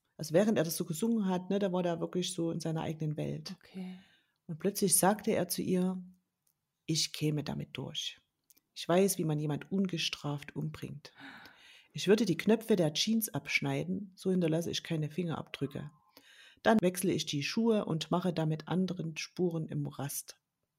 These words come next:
Speaker 1: Ja, und die Melissa war letztendlich froh, als sie an einem Rastplatz eine Pause machten. Am liebsten wollte sie ganz schnell vergessen, dass er so komisches Zeug redete.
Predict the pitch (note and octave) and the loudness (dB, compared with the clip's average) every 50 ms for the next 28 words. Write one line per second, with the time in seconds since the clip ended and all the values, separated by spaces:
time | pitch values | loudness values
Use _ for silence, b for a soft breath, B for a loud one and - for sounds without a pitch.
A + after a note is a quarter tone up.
0 | _ _ _ _ _ _ _ _ _ _ _ _ _ _ _ _ _ _ _ _ | _ _ _ _ _ _ _ _ _ _ _ _ _ _ _ _ _ _ _ _
1 | _ _ _ _ _ _ _ _ _ _ _ _ _ _ _ _ G#3+ G#3 F#3 F3 | _ _ _ _ _ _ _ _ _ _ _ _ _ _ _ _ 6 8 8 8
2 | E3+ D#3+ D3+ D#3 E3 E3 E3+ E3+ D#3+ E3+ G3 F#3 G3+ F#3+ E3+ F3 E3+ E3+ E3+ E3 | 8 6 4 2 2 2 2 4 4 4 4 6 6 6 6 8 6 6 6 4
3 | - - F3+ E3 F3 D#3+ - - - G3+ G#3 G#3 G3+ E3+ E3+ F3 F#3 E3+ E3 - | 0 -4 -2 0 0 0 -2 2 4 6 8 8 8 8 6 6 4 2 2 2
4 | D3+ E3 D#3+ D#3 F#3 F3+ - - - F#3 F3 E3+ - - E3 E3 D#3+ - F3+ F#3+ | 0 0 0 0 0 -2 -2 -4 -2 -2 -2 -2 -2 -2 -2 -2 -2 0 0 0
5 | G3 F#3 D3+ D3+ D3+ D#3 D#3 - - - D#3 E3 E3 D#3 - _ _ - - E3 | 0 0 0 -2 -2 -4 -6 -8 -8 -6 -6 -6 -6 -10 -16 _ _ -6 -2 0
6 | F3+ F#3 F3+ - - E3 E3+ F3 F3+ E3 F3 F3 F3 F3 F3+ - - E3 E3 - | 0 0 -2 0 4 4 4 4 4 2 0 0 2 2 2 4 2 2 0 0
7 | D3+ D3+ D#3 E3 D#3+ E3 D3+ D3+ D3+ - D3 - - D3+ D#3 - D#3+ D#3 D3+ - | -2 0 0 0 0 -2 -2 -2 -2 -2 -4 -2 -4 -6 -2 -2 -2 0 0 0
8 | - - - - - D3+ D3+ D3+ - - C#3 C3 - - - - - D3+ | 0 0 -4 -2 0 0 0 0 -2 -4 -4 -4 -4 -8 -10 -12 -12 -12